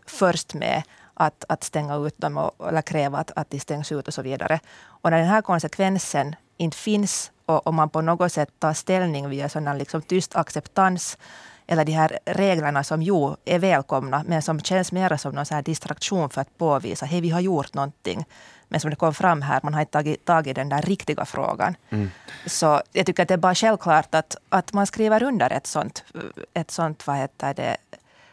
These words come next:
Speaker 1: en sån adress för att det handlar om, det, det handlar också om så här liksom moralisk kompass. Vad, vad håller vi på med?
Speaker 2: Det är alltså Yle i Finland och de här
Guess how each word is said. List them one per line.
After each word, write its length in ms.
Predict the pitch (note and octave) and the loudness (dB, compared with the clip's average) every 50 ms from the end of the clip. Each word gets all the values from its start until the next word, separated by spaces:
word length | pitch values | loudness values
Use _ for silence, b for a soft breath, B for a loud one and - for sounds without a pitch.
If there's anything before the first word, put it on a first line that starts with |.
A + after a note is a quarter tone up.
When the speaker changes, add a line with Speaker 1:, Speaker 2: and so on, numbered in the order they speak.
| b b | b b
Speaker 1:
en 140 | b - F3 | b 0 0
sån 180 | - F3+ F3+ E3+ | 2 2 2 2
adress 420 | D#3 D#3+ - F#3+ G3 F#3 - - | 2 2 4 2 2 2 0 -2
för 160 | - D3+ C#3+ | -4 -2 0
att 100 | C#3+ C#3+ | 0 0
det 80 | - F3+ | 0 -2
handlar 340 | E3 F#3 F#3+ F3 E3+ E3+ F3 | -2 0 0 2 2 2 2
om, 220 | E3+ E3+ E3+ - - - | 0 0 -2 -4 -8 -8
det, 120 | G3+ - - | -8 -6 -4
det 80 | E3+ F3 | -2 0
handlar 300 | F#3 G#3 G3+ F3 D#3+ D#3+ | 0 2 2 2 2 2
också 200 | E3 - - D#3 | 0 -2 -4 -6
om 60 | D3+ | -4
så 80 | - | -4
här 100 | D#3 D3+ | -4 -4
liksom 180 | D3+ - - F3 | -4 -4 -4 -2
moralisk 420 | F3 F3+ F#3+ G#3+ F3 D3+ D3 - | -2 0 2 2 2 0 -2 -4
kompass. 460 | - E3+ E3 E3 - G#3 G3 - - - | -6 -8 -6 -4 -2 -4 -4 -4 -4 -2
Vad, 140 | G3 F3 - | -2 -2 -2
vad 120 | - F3+ F3+ | -4 -4 -2
håller 180 | G3 F#3+ E3+ | -2 -2 -2
vi 80 | D#3+ E3 | -2 -4
på 280 | - - G#3 D#3+ - | -4 -4 -2 -2 -2
med? 200 | - - - F#3 - b b b b b b b b b b | -4 -6 -8 -10 -10 b b b b b b b b b b
Speaker 2:
Det 540 | - B2 A#2+ B2 B2 - - A#2 C#3 C#3+ D3 | -2 2 2 2 2 2 2 2 2 2 2
är 80 | - - - | 2 2 4
alltså 640 | A#2+ B2 A#2 G#2+ - - - - B2 A2 G#2+ G2+ - - _ _ _ _ _ _ _ _ _ _ _ _ _ - | 4 4 4 4 2 -2 0 2 2 4 4 2 2 -2 _ _ _ _ _ _ _ _ _ _ _ _ _ 0
Yle 360 | C#3 D#3 D#3 D3+ C#3 A2 G2 - | 2 4 4 4 4 4 2 -2
i 120 | - - G#2 | -4 -8 -8
Finland 640 | - - B2+ B2+ C3 A#2+ A2+ G#2+ G#2 G2 G2+ - - - | -4 0 0 2 2 2 4 4 4 4 2 0 -2 0
och 320 | - G#2+ G#2+ G#2 - - - | 2 2 2 2 -2 -6 -8
de 120 | - G2+ G2 | -6 -4 -2
här 220 | G2 G#2 F#2+ | 2 2 2